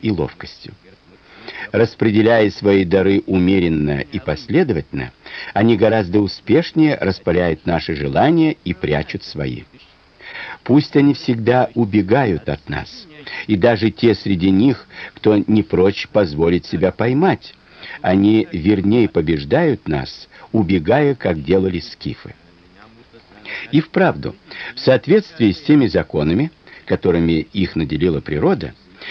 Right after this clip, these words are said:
им не дано выражать свои чаяния и желания. Их доля терпеть, подчиняться и уступать. Вот почему природа вложила в них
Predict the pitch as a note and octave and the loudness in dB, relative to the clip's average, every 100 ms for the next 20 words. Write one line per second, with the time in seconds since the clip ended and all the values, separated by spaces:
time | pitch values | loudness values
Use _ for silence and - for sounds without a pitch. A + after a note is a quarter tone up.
0 | - - A#2+ B2 A2+ A#2 B2+ G#3 F#3+ F3+ | -8 2 4 4 4 4 4 2 2 2
1 | D#3+ F3 - C#3+ C#3+ - C#3 C#3 C3+ A#2+ | 2 0 0 0 0 0 0 2 2 2
2 | A2+ F#2+ G#2 D#2+ B1 A#1 - - - - | 2 2 0 -2 -6 -12 -14 -18 -18 -2
3 | G#2 G#2+ G#2 B2+ B2+ A#2 A#2 G2 - A#2 | 0 2 2 2 2 0 -2 -4 0 0
4 | F2 - - G#2+ - - D2 D#2 D#3+ D#3+ | 0 -2 -4 -4 -4 -6 -2 0 0 -2
5 | - C#3+ - G2 G2 - - - - - | -6 -6 -4 -6 -6 -8 -10 -8 -12 -14
6 | - _ _ - - - - C3 - A2+ | -20 _ _ -18 -14 -8 0 2 2 0
7 | - A#2 A2 G2 G2+ B2 G#2 F#2+ F2+ F2+ | 2 2 2 2 2 2 2 2 2 2
8 | G2 G#2+ F2+ G2 A2+ | 2 0 2 2 2